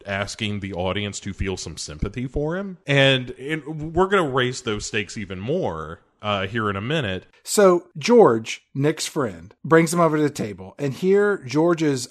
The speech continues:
Speaker 2: I think it, George's wife is there. And, um, she looks just like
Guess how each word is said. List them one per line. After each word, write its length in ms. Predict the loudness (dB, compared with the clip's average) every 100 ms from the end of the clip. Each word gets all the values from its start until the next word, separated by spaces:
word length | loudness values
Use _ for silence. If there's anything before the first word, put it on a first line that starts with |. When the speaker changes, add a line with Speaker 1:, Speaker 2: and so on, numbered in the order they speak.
| -4
Speaker 2:
I 60 |
think 160 | -2 0
it, 260 | -2 -4 4
George's 400 | 4 4 0 -2
wife 360 | 0 0 -2
is 200 | -6 -10
there. 340 | -16 -18 -20 -20 -20 _ _ -4
And, 500 | 0 2 2 0 -4 -10 -8
um, 260 | -4 -4
she 220 | -4 2 4
looks 260 | 4 2
just 280 | 0 0 2
like 200 | 0